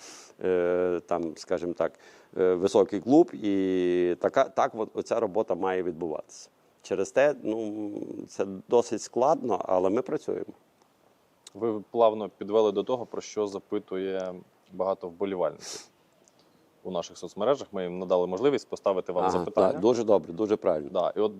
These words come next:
Speaker 2: м, вижимка така, що багато запитань про те, на які позиції хочете підсилення і чи будуть взагалі ще новачки.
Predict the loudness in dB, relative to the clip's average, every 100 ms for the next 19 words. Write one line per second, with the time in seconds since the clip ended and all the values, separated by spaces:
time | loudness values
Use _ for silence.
0 | -10 -10 -10 -12 -16 -2 0 0 0 -2
1 | 0 0 0 -2 0 0 0 -2 -6 -4
2 | -4 -6 0 2 2 -4 -2 0 -2 -4
3 | -6 -4 -4 -6 -8 -8 -8 -6 -8 -8
4 | -8 -4 -2 -2 -4 -8 -12 _ _ -10
5 | -6 -4 -2 -4 -2 0 0 -2 -6 -8
6 | -8 -6 -8 -10 -16